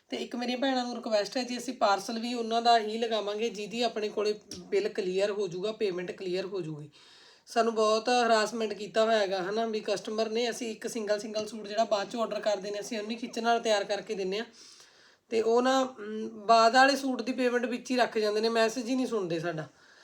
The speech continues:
ਇਸ ਕਰਕੇ ਪਲੀਜ਼ ਰਿਕੁਐਸਟ ਹੈ, ਤਾਂ ਹੀ ਅਸੀਂ ਹੁਣ ਚਾਹੇ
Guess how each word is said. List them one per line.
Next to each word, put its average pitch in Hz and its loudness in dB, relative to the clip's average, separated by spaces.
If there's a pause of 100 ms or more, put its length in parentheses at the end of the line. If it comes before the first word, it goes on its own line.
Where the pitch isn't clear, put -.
(220)
ਇਸ 240 -8
ਕਰਕੇ 262 4
ਪਲੀਜ਼ 247 -4
ਰਿਕੁਐਸਟ 233 4
ਹੈ, 262 2
ਤਾਂ 240 6
ਹੀ 247 0
ਅਸੀਂ 240 -4
ਹੁਣ 240 -4
ਚਾਹੇ 226 0